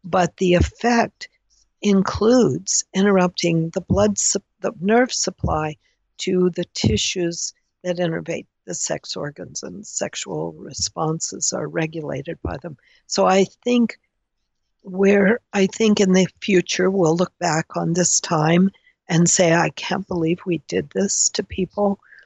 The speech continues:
But we need to start the work right now to understand what are the sexual consequences of medical interventions. Some as simple as a diagnosis.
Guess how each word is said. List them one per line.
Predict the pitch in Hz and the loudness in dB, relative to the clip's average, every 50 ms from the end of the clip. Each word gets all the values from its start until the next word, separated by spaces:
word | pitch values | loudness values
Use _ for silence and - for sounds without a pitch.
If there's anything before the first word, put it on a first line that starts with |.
| _ _ _ _ _ _ | _ _ _ _ _ _
But | - 180 165 165 165 - - - - _ _ _ | -2 0 0 0 0 -2 -4 -6 -6 _ _ _
we | - 175 185 190 190 | -4 0 2 2 4
need | 180 190 202 214 214 202 196 _ - | 6 6 6 6 4 4 0 _ -10
to | - - 202 | -6 -4 -4
start | - - - 196 180 170 160 - | -4 -2 0 0 0 0 0 -2
the | 190 175 | -2 0
work | 165 175 170 - - 190 | 2 2 2 0 -2 -2
right | 190 160 156 - - | -2 0 -2 -4 -4
now | - 185 190 185 175 165 - | -4 -4 -2 -2 -2 -4 -6
to | - - - 185 | -8 -8 -4 0
understand | 185 196 185 175 - - - - - 175 165 165 160 156 - _ - _ _ _ - | 0 0 0 -2 -2 -4 -4 -2 0 0 0 0 0 -2 -6 _ -20 _ _ _ -4
what | 190 202 208 | 0 2 4
are | 220 208 | 4 4
the | - 202 175 | 2 0 -2
sexual | - - - 196 - - - - - - | 0 0 0 0 0 0 -2 -2 -2 -4
consequences | - - - - 180 185 196 - - - _ _ - 185 165 147 - - 160 151 147 - - _ _ _ _ _ - | -8 -8 -10 -4 -2 -2 0 -2 -4 -8 _ _ -6 -4 -4 -4 -4 -6 -6 -6 -6 -8 -10 _ _ _ _ _ -14
of | 170 - - | -14 -12 -6
medical | 185 170 180 190 180 190 185 - - - 175 170 | -2 0 2 2 2 0 -4 -8 -8 -6 -2 0
interventions. | 165 160 160 170 175 170 - 156 160 165 160 - - - - 120 135 160 - - - _ _ _ _ _ | 0 0 0 0 -2 -4 -6 -10 -8 -8 -8 -8 -8 -10 -10 -12 -10 -8 -8 -8 -10 _ _ _ _ _
Some | - - 247 254 277 | -4 0 2 4 4
as | 285 214 147 - | 4 4 2 0
simple | - - - - 220 214 190 - - 170 165 | -2 -2 0 2 2 2 2 2 0 0 0
as | 165 170 - 185 | -2 -2 0 -2
a | 165 | -4
diagnosis. | 151 - 180 170 160 160 - - 196 175 196 214 208 - - - - - - - - - | -2 -2 -2 -2 -2 -4 -8 -10 -6 -4 -4 -2 -2 -2 -4 -4 -8 -10 -10 -10 -8 -10